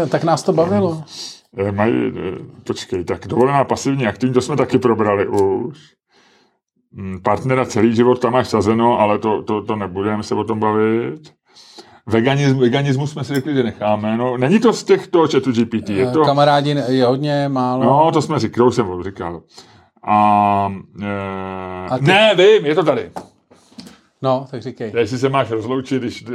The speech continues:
Speaker 2: eh, konverzuješ po
Speaker 1: Jo,
Speaker 2: telefonu.
Speaker 1: jasně, no jo, jasně. Tyjo, přišli jsme na
Speaker 2: Když
Speaker 1: to.
Speaker 2: konzerv-, když konverzuje-, když,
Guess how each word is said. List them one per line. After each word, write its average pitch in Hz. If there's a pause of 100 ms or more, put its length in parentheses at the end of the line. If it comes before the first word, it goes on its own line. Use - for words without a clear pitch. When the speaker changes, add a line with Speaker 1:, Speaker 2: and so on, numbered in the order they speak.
Speaker 2:
eh, 107
konverzuješ 120
po 147
Speaker 1:
Jo, 226
Speaker 2:
telefonu. 208
Speaker 1:
jasně, 196
no 165
jo, 139
jasně. 127
Tyjo, 143
přišli -
jsme 127
na 120
Speaker 2:
Když 151
Speaker 1:
to. -
Speaker 2:
konzerv-, 165
když 170
konverzuje-, 180
když, 151